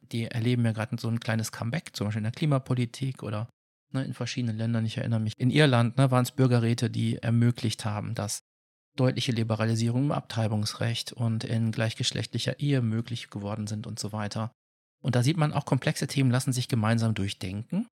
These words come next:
Ist das vielleicht ein Modell,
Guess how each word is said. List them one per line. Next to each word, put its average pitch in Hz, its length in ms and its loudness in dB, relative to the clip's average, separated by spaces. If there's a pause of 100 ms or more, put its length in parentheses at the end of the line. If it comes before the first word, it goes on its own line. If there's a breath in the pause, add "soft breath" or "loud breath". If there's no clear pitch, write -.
(180)
Ist - 260 -2
das - 500 0
vielleicht 143 480 -2 (120)
ein 135 140 2
Modell, 127 680 2